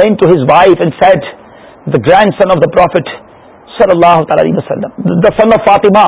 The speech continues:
radiyallahu ta'ala anha, the blooming flower of the garden of Sayyidina Ali radiyallahu ta'ala anhu, is in extreme trouble in the plains of Karbala.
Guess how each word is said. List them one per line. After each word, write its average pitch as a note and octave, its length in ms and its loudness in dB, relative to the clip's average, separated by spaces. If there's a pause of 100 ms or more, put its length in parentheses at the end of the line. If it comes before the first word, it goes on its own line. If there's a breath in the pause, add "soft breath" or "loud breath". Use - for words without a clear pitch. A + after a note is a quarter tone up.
(440 loud breath)
radiyallahu G#3+ 640 2
ta'ala F#3+ 220 4 (100)
anha, F3 240 2 (320 loud breath)
the F#3+ 160 4
blooming B3+ 380 4
flower B3 340 4
of G3+ 80 0
the A#3+ 140 4
garden B3 320 4
of B3+ 160 4
Sayyidina B3 300 4 (100)
Ali C4+ 160 4 (100)
radiyallahu A#3+ 640 2
ta'ala A#3+ 220 4
anhu, B3 160 4 (320 loud breath)
is A#3 180 2
in B3+ 40 -2 (120)
extreme C#4+ 480 0 (140)
trouble D#4 320 4
in C#4 80 2
the A#3 180 2
plains C#4 300 4
of G3 60 0 (100)
Karbala. A3 400 4